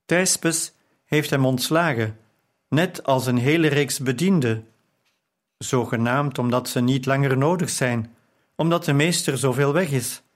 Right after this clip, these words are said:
Er is nog maar een handjevol personeel over. Sommigen zijn spionnen voor Thijspes.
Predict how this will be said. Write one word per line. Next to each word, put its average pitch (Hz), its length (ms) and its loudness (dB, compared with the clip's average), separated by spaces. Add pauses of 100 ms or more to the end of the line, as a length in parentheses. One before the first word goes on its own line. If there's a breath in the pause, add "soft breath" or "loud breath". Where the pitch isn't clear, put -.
(1200)
Er 120 120 -2
is 123 200 -2
nog 127 200 -2
maar 127 200 0
een 113 120 0
handjevol 123 640 -2
personeel 135 640 -2
over. 117 500 -4 (1500)
Sommigen 139 680 0 (260 loud breath)
zijn 127 320 2
spionnen 143 520 0
voor 117 240 -2
Thijspes. 143 680 -2